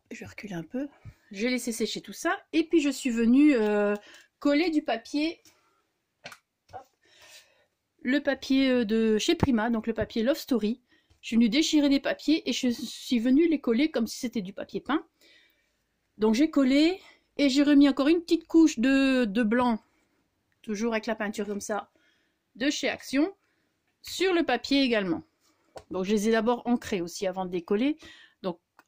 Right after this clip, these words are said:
ancré, collé, et ensuite un petit coup de blanc. Et voilà ce que ça donne. Alors en séchant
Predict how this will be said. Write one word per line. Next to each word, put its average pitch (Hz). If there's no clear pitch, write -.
ancré, 285
collé, 269
et 220
ensuite 254
un 269
petit 269
coup 240
de 185
blanc. 233
Et 233
voilà 214
ce 247
que 233
ça 202
donne. 170
Alors 247
en 330
séchant 320